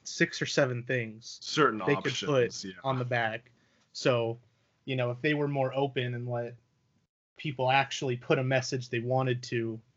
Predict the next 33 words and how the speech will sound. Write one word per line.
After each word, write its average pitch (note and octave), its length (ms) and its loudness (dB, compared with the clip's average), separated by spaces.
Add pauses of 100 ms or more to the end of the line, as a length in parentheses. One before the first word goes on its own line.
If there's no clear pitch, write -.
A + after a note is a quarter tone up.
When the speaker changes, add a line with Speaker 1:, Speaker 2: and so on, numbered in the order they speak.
(100)
Speaker 1:
more B2 140 -2
specifically, B2 640 -4
that A#2 180 -2
would B2+ 200 -2
be A2+ 200 -6
a A#2 40 -12 (800)
Speaker 2:
Mm-hmm. G#2 180 -4
Speaker 1:
good F#2 160 -2
change. A#2+ 440 -8 (1700)
Speaker 2:
Yeah, F3 220 10
and G3 120 10
I G#3 80 12
could C3+ 160 0
see A#2+ 200 0
that G#2+ 280 0
too. A2 420 0
Just A2+ 220 -2
seeing A2 400 0
that, G2 160 -2
like, F#2+ 240 -2
okay, G2+ 360 4
it G2+ 120 4
was F#2+ 460 0 (500)
a A2+ 80 4
positive A2 760 4
thing G2+ 440 2
when G2+ 160 2
we G2 140 2
tried F#2 340 2
it G2 140 4
in G2 80 -2
the F#2+ 80 0
bubble. F#2 520 2